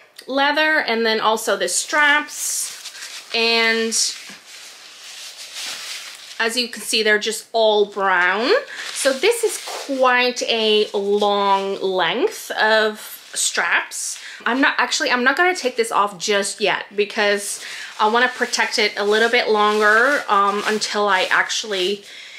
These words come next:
start using it, which I'm sorry guys, that,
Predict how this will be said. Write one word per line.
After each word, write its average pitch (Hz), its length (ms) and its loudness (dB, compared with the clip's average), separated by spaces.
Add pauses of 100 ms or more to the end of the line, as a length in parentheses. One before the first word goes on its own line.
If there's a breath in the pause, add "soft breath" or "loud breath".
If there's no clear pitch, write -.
(160 loud breath)
start 196 680 2
using 202 400 0
it, 262 560 0
which 220 240 0
I'm 220 80 2
sorry 175 300 2
guys, 165 340 0
that, 190 240 2